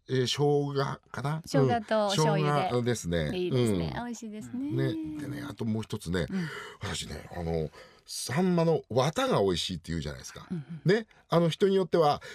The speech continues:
Speaker 1: 身と綿と大根おろしと、これが三位一体で、
Speaker 2: うんうん。
Speaker 1: <laughs> これのバランスを上手に取りながら食べるっておっしゃる方いるんだけれども、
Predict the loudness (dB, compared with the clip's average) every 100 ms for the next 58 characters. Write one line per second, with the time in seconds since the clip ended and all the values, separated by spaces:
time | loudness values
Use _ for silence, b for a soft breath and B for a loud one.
0 | B 2 4 4 2 2 2 2 2 2
1 | 2 4 4 4 2 4 2 0 2 0
2 | 2 4 4 4 2 2 0 0 0 4
3 | 4 4 2 4 4 6 4 4 0 4
4 | 4 6 4 4 2 2 2 2 4 4
5 | 2 2 2 0 0 -2 -6 B B B
6 | 2 4 4 2 2 2 4 4 4 2
7 | 2 2 2 2